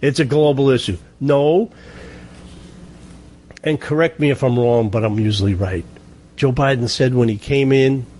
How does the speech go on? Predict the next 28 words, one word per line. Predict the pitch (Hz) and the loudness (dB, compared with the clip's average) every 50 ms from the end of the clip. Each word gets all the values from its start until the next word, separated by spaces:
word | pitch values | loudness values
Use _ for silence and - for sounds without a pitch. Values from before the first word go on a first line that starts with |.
| - - - | -20 -20 -8
he | - 143 143 | -2 0 2
was | 135 135 110 - | 2 0 0 -2
gonna | 135 123 120 | -4 -4 -4
get | 104 101 117 139 143 143 | -6 -6 -4 -2 -2 -2
us | 135 127 - | -2 -2 0
off | 139 123 120 - | 0 0 0 -2
of | 123 - | -6 -6
fossil | - 135 120 120 - - 120 101 | -4 -4 -2 -2 -2 -4 -6 -6
fuels. | - - 117 110 107 104 95 90 - - - - - - - - - - - - - - - - - - - - - - - - - - - - - - | -4 -2 0 0 2 0 -2 -4 -8 -10 -14 -16 -18 -20 -20 -20 -20 -20 -20 -20 -20 -20 -20 -20 -20 -20 -20 -20 -20 -20 -20 -20 -20 -20 -20 -18 -6 -2
He | 131 139 | 0 2
was | 139 131 - | 2 2 0
gonna | - 139 131 120 110 - - - | -2 -2 -2 -2 -4 -6 -10 -14
create | - - 131 127 131 139 147 147 143 - - - - - - | -6 -2 0 2 2 2 2 2 0 -4 -10 -20 -20 -8 -4
a | 135 135 | -2 -2
war | 123 123 131 147 160 160 156 151 | -2 -2 -2 0 2 2 2 2
on | 151 147 127 | 2 0 -2
fossil | - 156 143 139 135 - 147 123 | -4 -4 -4 -4 -2 -2 -2 -2
fuels, | - - 139 135 131 123 120 - - - - - - | 0 0 2 2 4 2 2 0 -4 -12 -20 -12 -6
and | 123 147 151 | -4 -4 -2
he | 135 165 180 | 0 0 2
was | 165 165 139 117 | 2 0 0 0
gonna | 170 165 160 151 | 0 0 0 0
make | 151 165 175 175 143 | 2 0 0 0 -2
sure | - - - 170 165 165 165 147 131 107 - - - - - _ _ _ | -4 -2 0 2 2 4 4 4 2 0 -2 -8 -18 -20 -20 _ _ _
that | 143 143 147 - - | -4 -4 -4 -4 -8
fossil | - - - - 151 147 - - 151 127 | -16 -14 -6 -4 -4 -2 0 -2 -2 -2
fuels | - - - 151 156 151 147 143 131 104 | -2 -2 0 2 2 4 4 2 0 -2
disappeared. | - - 151 143 - 143 123 - 131 127 123 113 101 85 | -2 -2 -2 0 0 -2 -2 0 0 2 2 2 0 -2